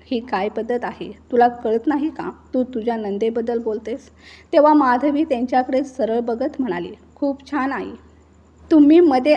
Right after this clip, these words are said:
आलातच, पण तुम्ही एकदाही स्वतःच्या मुलीला समजावलं का? दिव्या, माधवीला लहान मुलीसारखं वागू नकोस. ती तुझ्यापेक्षा मोठी आहे, समजूतदार आहे, तिच्यात ही अक्कल आहे. पण नाही, तुम्ही उलट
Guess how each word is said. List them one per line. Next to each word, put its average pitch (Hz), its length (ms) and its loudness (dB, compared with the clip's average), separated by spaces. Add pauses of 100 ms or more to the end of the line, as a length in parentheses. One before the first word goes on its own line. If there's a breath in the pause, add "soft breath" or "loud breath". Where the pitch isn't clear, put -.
(120)
आलातच, 214 480 -2 (260)
पण 247 140 0
तुम्ही 233 400 -4 (200)
एकदाही 247 520 0
स्वतःच्या 233 640 -4
मुलीला 214 400 -4
समजावलं 220 580 -4
का? 233 180 -10 (420 loud breath)
दिव्या, 269 420 0 (400 loud breath)
माधवीला 269 640 4
लहान 247 340 -2
मुलीसारखं 247 760 -2
वागू 220 300 -2
नकोस. 220 460 -6 (280)
ती 254 80 -2
तुझ्यापेक्षा 240 640 -2
मोठी 240 360 -4
आहे, 254 280 -2
समजूतदार 240 600 -4
आहे, 247 280 -6 (180)
तिच्यात 240 340 -4
ही 254 160 -8 (180)
अक्कल 254 380 -4
आहे. 262 300 -8 (260)
पण 240 120 -2
नाही, 190 380 -8 (420 loud breath)
तुम्ही 285 260 4 (100)
उलट 254 240 -2